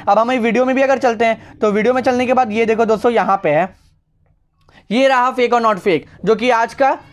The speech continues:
यहाँ पे गेम है। अब दोस्तों, अगर हम लोग यहाँ terms and condition में थोड़ा सा बात कर लेते हैं, उसके बाद ट्रिक में जानेंगे, लेकिन क्योंकि ये भी बहुत ज़रूरी होता है एक गेम को जीतने के लिए।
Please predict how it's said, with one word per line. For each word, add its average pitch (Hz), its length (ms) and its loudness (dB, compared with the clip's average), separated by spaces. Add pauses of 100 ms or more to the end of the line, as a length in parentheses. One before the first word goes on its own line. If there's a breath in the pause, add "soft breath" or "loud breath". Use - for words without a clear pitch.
यहाँ 220 240 2
पे 269 180 2 (100)
गेम 180 300 -2
है। 156 160 0 (220 loud breath)
अब 208 120 2
दोस्तों, 254 220 0
अगर 262 140 2
हम 262 100 0
लोग 262 140 -2
यहाँ 262 180 0
terms 240 220 0
and 262 140 0
condition 233 340 0
में 262 120 -2
थोड़ा 254 140 2
सा 247 120 0
बात 214 240 -2
कर 269 100 2
लेते 240 240 0
हैं, 226 120 0 (240 loud breath)
उसके 208 200 -2
बाद 247 160 2
ट्रिक 226 180 -4
में 226 120 0
जानेंगे, 170 280 -2
लेकिन 196 200 -4
क्योंकि 226 180 -2
ये 247 240 0
भी 240 120 0
बहुत 220 300 2
ज़रूरी 226 280 0
होता 233 260 2
है 240 120 0
एक 220 180 0
गेम 220 180 -2
को 240 100 0
जीतने 190 380 -2
के 160 100 -2
लिए। 156 200 0